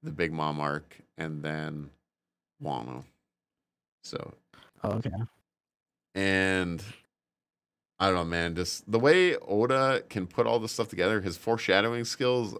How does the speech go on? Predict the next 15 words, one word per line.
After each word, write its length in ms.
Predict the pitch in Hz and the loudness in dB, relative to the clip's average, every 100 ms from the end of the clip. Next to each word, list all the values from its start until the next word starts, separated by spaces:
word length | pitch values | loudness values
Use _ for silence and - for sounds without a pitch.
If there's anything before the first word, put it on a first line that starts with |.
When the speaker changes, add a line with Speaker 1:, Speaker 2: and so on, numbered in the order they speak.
| - | -4
Speaker 1:
are 200 | 80 76 | -2 -2
insane. 600 | 78 - 76 73 76 76 _ _ _ _ _ - | -4 -6 -6 -6 -8 -14 _ _ _ _ _ 2
Um, 360 | 107 107 107 - | 6 6 4 0
<laughs> 100 | - | 2
it 140 | 240 185 | 4 4
still 480 | - - 180 175 | 2 6 8 8
surprises 640 | - 135 135 127 120 117 110 | 6 4 8 8 8 4 0
me 320 | 113 107 101 _ _ _ _ _ | 2 2 0 _ _ _ _ _
to 80 | 95 | -2
this 240 | 90 87 | 0 0
day 300 | 87 82 78 82 | 4 4 4 -2
with 140 | 85 | -6
his, 220 | 80 - | -6 -6
uh, 400 | - 78 82 82 - _ _ _ _ _ _ | -4 -2 -2 -4 -10 _ _ _ _ _ _
foreshadowing. 640 | 92 - 82 80 78 78 | -4 0 0 0 -4 -6